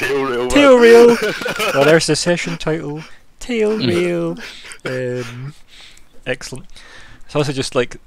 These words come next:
Speaker 1: the public transport system for the Ysoki, I guess. Um, <laughs> but yeah, anyway, <laughs> words we don't use often.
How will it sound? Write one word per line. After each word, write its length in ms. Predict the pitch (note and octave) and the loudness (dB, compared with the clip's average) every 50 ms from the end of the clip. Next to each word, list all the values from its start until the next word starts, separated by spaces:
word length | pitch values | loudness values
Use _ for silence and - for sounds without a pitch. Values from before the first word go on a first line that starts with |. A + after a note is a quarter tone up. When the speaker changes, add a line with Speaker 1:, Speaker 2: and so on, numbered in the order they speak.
| C3+ B2+ | -12 -4
Speaker 1:
the 400 | B2 A#2 A2+ A2+ A2+ A2+ A2 - - | -2 0 0 0 0 -2 -4 -4 -4
public 280 | A#2 B2 A2+ B2+ C3 | -4 -4 -4 -6 -8
transport 380 | - - A#2+ A#2+ - - C#3 C3 | -8 -8 -8 -8 -8 -10 -10 -10
system 340 | - - C#3+ - - - D3+ C#3 | -8 -8 -10 -10 -10 -12 -14 -10
for 120 | - B2+ | -10 -10
the 120 | A2 A2+ A2+ | -8 -8 -8
Ysoki, 480 | A2+ - - D#3+ - - F#3 F#3+ F3+ | -8 -6 -6 -8 -6 -6 -8 -8 -8
I 60 | F#3 E3 | -10 -10
guess. 420 | - F#3 F#3 - - - - - A3 E3 | -8 -10 -10 -10 -10 -12 -12 -12 -12 -8
Um, 460 | C3 C3+ C#3+ C#3 C3+ C#3 C#3 C#3 C#3 - - - - - - - | -4 -2 -2 -2 -2 -4 -6 -8 -8 -8 -10 -12 -14 -16 -6 -4
<laughs> 1900 | D#3 D3 - - - E3+ - - - - - - - - - F#3+ - - - D3+ - - - - D3 - - F#3+ D3+ - - F#3+ F#3 - - - - - - - - F#3+ G3 - - - - - - - - - - - - - - - - - | -2 -2 -2 -2 -2 -2 -2 -4 -10 -14 -16 -16 -16 -10 -10 -10 -10 -8 -10 -10 -10 -10 -8 -8 -8 -8 -6 0 2 2 4 4 4 4 4 2 2 2 0 0 2 2 4 4 2 0 -2 -6 -10 -12 -12 -10 -10 -10 -12 -12 -8 -8 -2 0
but 120 | C#3+ C#3+ | 2 2
yeah, 300 | C#3+ C#3+ D3+ C#3 C3 - - - - - - - - - - - - - | 4 6 6 6 6 6 4 2 0 -4 -8 -10 -10 -12 -14 -16 -10 0
anyway, 600 | D3+ D#3+ D3+ D3+ C#3 B2+ A#2+ B2 D3+ F3 D3+ D3 - - - | 2 2 4 4 2 2 0 0 -2 -2 -4 -2 -2 -2 -4
<laughs> 80 | - | -4
words 420 | C3+ C3+ A#2+ B2+ C#3+ C#3+ C3+ - C#3 | -10 -8 -2 0 0 0 0 -2 -6
we 80 | C#3 | -4
don't 160 | C#3 C3+ C3 B2+ | -4 -4 -4 -4
use 180 | B2 B2 A#2 | -6 -6 -6
often. 340 | A#2 A#2 - - - C3 A#2+ | -6 -8 -8 -10 -12 -14 -16